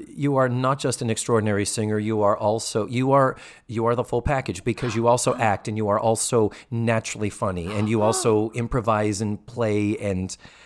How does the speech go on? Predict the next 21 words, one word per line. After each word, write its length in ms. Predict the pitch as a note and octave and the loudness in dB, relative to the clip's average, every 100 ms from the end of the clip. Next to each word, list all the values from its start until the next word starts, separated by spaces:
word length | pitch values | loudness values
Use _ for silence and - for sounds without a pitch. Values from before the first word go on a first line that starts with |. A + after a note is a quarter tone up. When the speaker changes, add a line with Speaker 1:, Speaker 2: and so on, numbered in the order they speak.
| - _ | -20 _
Speaker 1:
um, 340 | A#2 G#2+ G#2+ G#2+ | -2 -2 -2 -4
I, 240 | B2 B2 - | -4 -4 -2
I 120 | A#2+ | -2
have 140 | B2 A2 | -2 -2
never 340 | B2 A#2+ C3 | -4 -4 -4
not 440 | C3 A2 G#2+ A2 A#2 | -4 0 4 4 2
enjoyed 480 | A2+ G#2+ A2+ A#2 G#2 | -2 0 2 2 2
you 280 | G2+ G2+ - | 0 0 -2
in 160 | G#2+ G#2 | -6 -2
anything 500 | A2 A#2+ A#2 G#2+ F#2 | -2 0 -2 -2 -2
you 140 | F2+ | -2
have 180 | F2+ F2 | -4 -4
done. 260 | G2 F#2 C#2 | -2 -2 -4
Speaker 2:
Oh 80 | E4+ | -10
my 200 | D4+ C#4+ - | -12 -14 -10
gosh, 280 | E4+ D4+ | -8 -8
thank 320 | - F#4+ G4 D4+ | -8 -10 -8 -10
you 80 | |
so 180 | C#4+ - A4+ | -10 -8 -6
much. 440 | F#4+ G4 - - - | -6 -8 -10 -8 -2
Speaker 1:
I, 180 | A#2 | -2